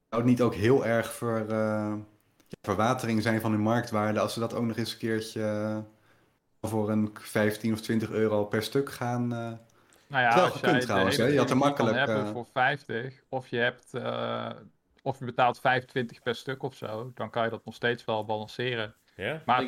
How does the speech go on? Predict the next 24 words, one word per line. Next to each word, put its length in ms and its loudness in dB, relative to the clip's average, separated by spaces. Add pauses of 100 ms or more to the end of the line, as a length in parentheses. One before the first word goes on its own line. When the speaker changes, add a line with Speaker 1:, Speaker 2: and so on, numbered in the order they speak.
Speaker 2:
persoonlijk 320 4
Speaker 4:
ook. 200 -10
Speaker 2:
denk 200 2
ik 100 -8
wel 200 4
dat 180 2
ze 60 -10
het 100 -6
echt 160 2
gewoon 180 -2
als 140 -4
pakket 320 -2
willen 200 -4
aanbieden. 380 -2
En 160 -4
misschien, 680 -8
misschien 460 -6
later, 420 4
als 240 0
de 60 -14
sales 300 0
een 100 -4
beetje 440 0
gewoon, 480 0